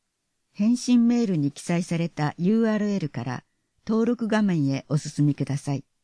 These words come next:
問い合わせは、危機管理対策課、地域安全担当。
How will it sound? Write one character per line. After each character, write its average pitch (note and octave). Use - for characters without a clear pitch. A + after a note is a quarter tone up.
問 G#3+
い G#3
合 F#3+
わ F#3+
せ D#3+
は、 C#3+
危 -
機 A3+
管 G#3+
理 G3+
対 F#3
策 -
課、 -
地 A3
域 G#3+
安 G3+
全 C3
担 C3+
当。 -